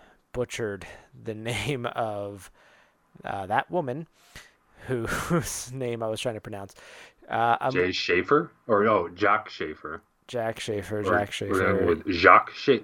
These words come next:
Speaker 1: So
Speaker 2: Schaefer?
Speaker 1: it's, it's a, it is a female, uh, so I'm not sure that's pronounced, and I
Speaker 2: Or
Speaker 1: feel
Speaker 2: Jack?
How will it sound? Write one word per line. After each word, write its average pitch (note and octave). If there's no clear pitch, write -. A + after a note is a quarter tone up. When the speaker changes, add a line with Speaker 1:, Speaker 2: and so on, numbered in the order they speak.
Speaker 1:
So -
Speaker 2:
Schaefer? D3
Speaker 1:
it's, D#3
it's E3
a, E3+
it F3
is F3+
a F3+
female, G#2+
uh, G#2
so C3
I'm C#3+
not D#3
sure D3
that's C3
pronounced, B2+
and A2+
I A#2+
Speaker 2:
Or A2
Speaker 1:
feel A#2+
Speaker 2:
Jack? F#2+